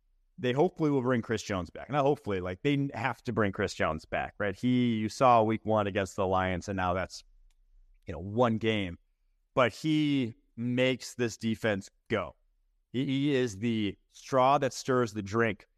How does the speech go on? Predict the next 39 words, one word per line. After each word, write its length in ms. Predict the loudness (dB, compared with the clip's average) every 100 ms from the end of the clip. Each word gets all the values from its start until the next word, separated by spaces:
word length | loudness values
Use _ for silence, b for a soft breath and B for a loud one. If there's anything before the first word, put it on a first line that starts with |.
| _
if 180 | -8 -4
you 100 | -2
will, 360 | 0 0 -2 -6
to 100 | -6
use 400 | -2 0 -2 -2
what 160 | 0 0
everyone 240 | 0 -2
says 180 | -2 -2
about 240 | 0 0
running 240 | 0 0 0
backs 280 | -4 -8 -14 _ _
as 140 | -4 0
an 80 | 2
analogy 400 | 4 4 2 0
there. 200 | -2 0
But 240 | 0 -2 _ _ -4
they 200 | 0 0
need 520 | 0 0 0 -2 -2
that 260 | 0 2 2
guy 400 | 2 2 0 -6 _ _ _
to 100 | -6
be 140 | -2 -4
there. 120 | -2
So 140 | 0
hopefully 340 | 2 2 2 2
they'll 80 |
re-sign 400 | 2 0 0 0
him. 200 | 0 -4 -8 _ -4
But 100 | 0
then 100 | 2
again, 200 | 0 2
Derek 260 | 2 2
Nottie 340 | 2 2 2 0
is 80 | -2
gonna 180 | -2
be 140 | 0 -2
a 40 |
free 280 | 0 0 0
agent. 300 | 0 -2